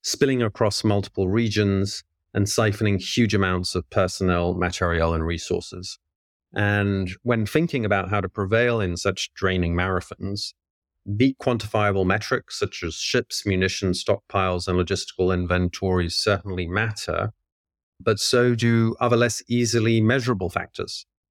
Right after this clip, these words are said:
what Sir Michael Howard famously termed as the forgotten dimensions of strategy, a state's capacity for scientific innovation,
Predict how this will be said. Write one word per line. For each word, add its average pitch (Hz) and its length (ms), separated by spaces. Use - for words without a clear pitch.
what 101 220
Sir 107 140
Michael 101 340
Howard 101 380
famously 95 760
termed 101 300
as 92 160
the - 100
forgotten 117 460
dimensions 90 540
of 87 100
strategy, 90 580
a 101 120
state's 110 320
capacity 107 680
for 101 600
scientific 104 600
innovation, 117 580